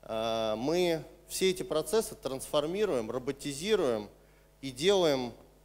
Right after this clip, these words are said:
суперсовременными. Мы в-, вносим те передовые практики,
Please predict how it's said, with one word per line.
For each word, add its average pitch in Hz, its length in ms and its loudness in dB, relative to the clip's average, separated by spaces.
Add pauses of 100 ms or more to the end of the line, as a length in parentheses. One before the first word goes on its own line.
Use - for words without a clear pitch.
(400)
суперсовременными. 139 1120 0
Мы 131 160 -4
в-, 143 220 -12
вносим 147 440 0
те 196 140 -2
передовые 156 500 0
практики, - 420 -4